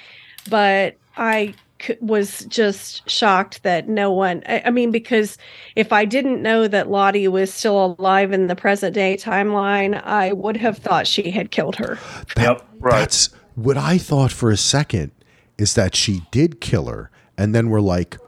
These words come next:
Speaker 2: "Who the fuck it?" 'Cause I'm still convinced that they gotta pull that on us, that one of these people is not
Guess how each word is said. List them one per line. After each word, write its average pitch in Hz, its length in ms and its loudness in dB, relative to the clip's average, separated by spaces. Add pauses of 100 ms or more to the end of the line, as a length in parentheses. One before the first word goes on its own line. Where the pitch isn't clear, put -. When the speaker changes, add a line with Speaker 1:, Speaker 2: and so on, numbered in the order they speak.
(200)
Speaker 2:
"Who 214 120 4
the 160 140 4
fuck - 320 0
it?" - 160 0 (260)
'Cause 139 160 -2
I'm 151 160 -2
still 214 360 0
convinced 175 420 2
that 127 100 4
they 117 120 2
gotta 117 260 2
pull 110 300 2
that 76 220 -4
on 64 200 -10
us, - 240 -6
that 95 260 0
one 113 240 4
of 120 200 2
these 113 320 2
people 101 400 0
is 85 180 0
not 87 500 -2